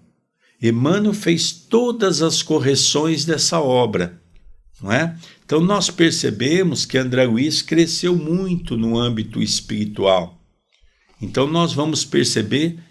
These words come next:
que isso é muito importante. Ele teve que deixar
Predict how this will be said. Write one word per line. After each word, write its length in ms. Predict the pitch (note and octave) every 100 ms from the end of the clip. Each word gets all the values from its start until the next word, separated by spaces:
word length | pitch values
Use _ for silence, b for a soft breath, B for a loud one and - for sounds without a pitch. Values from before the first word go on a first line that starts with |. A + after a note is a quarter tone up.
| _
que 140 | D3
isso 220 | D#3 -
é 40 | E3
muito 400 | C#3 E3+ G3 G3+
importante. 840 | F#3 F3+ F#3 F3 E3+ D#3 C#3+ -
Ele 140 | C3 C#3
teve 240 | E3+ F3
que 140 | E3+
deixar 840 | E3+ E3+ E3+ - - E3+ F#3 D#3+